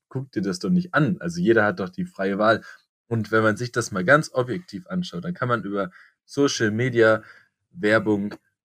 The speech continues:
sagen, was man möchte. Ähm, ich will das jetzt hier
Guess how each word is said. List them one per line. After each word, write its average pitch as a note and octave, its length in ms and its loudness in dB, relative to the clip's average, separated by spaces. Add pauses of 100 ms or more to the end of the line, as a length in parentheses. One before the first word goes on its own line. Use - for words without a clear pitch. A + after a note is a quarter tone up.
(160)
sagen, G#2+ 720 0
was F#2+ 380 -4
man F#2+ 220 0
möchte. G2+ 480 -2 (1040)
Ähm, F2+ 440 0 (220)
ich F#2 140 -10
will A#2+ 120 4
das B2 220 4
jetzt A2+ 260 0
hier G#2 320 4